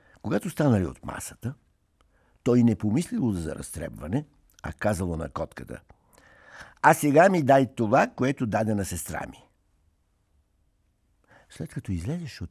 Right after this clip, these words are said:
тук, пъхни пръстите си в дупките на стената и след това вдигни глава нагоре“, казала котката. Момичето така и направило.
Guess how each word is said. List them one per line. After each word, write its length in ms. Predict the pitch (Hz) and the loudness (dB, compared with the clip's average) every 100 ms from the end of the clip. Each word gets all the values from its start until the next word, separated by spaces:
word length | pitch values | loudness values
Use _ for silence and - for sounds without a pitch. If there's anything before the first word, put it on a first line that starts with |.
| _ | _
тук, 180 | - 90 - _ _ _ _ | -14 -14 -14 _ _ _ _
пъхни 320 | 95 - 170 - | -10 -8 -10 -8
пръстите 420 | 101 87 - - | -10 -10 -12 -16
си 180 | - - | -14 -14
в 40 | |
дупките 540 | 64 64 - - 123 - | -14 -16 -18 -20 -18 -18
на 120 | 87 | -18
стената 600 | - - 87 - - 135 - _ _ - - | -18 -18 -18 -20 -12 -12 -12 _ _ -20 -10
и 100 | 127 | -8
след 360 | 123 - 190 - | -8 -8 -8 -8
това 300 | 101 107 156 - _ _ | -6 -6 -6 -14 _ _
вдигни 320 | 95 104 123 | -6 -4 -2
глава 320 | 147 95 85 - | -2 -4 -4 -8
нагоре“, 480 | 64 67 - - - _ - | -12 -12 -14 -14 -18 _ -20
казала 400 | - - - - | -18 -18 -18 -18
котката. 480 | - - _ - - _ _ _ _ _ _ _ _ _ | -18 -20 _ -20 -20 _ _ _ _ _ _ _ _ _
Момичето 520 | 110 110 123 170 160 170 | 2 4 4 2 -4 -6
така 280 | 151 139 | -4 -2
и 80 | 143 | 0
направило. 600 | 143 147 220 240 76 - | 0 -2 -6 -6 -10 -14